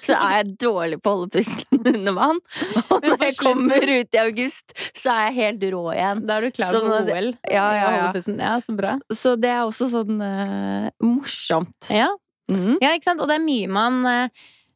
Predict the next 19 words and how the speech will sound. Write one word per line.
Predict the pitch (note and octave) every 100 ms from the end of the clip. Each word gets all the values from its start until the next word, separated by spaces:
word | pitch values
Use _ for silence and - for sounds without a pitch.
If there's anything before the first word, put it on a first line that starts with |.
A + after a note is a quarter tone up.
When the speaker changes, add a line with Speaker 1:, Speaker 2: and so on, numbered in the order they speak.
| -
Speaker 2:
eh, | - A3+ A3+ A3
du | B3
s-, | A#3
var, | A3 G#3 F#3+
vi | G#3
var | G#3 G3
jo | G#3
litt | F#3
inne | E3
på | E3+
det | F#3
her | F3
med | F3 F#3
kubb | F3 D#3+ E3+
og |
sånn, | F3+ B3 B3
eller | G3+ F#3+
man | G3 G3
har | F3+ F3 F3+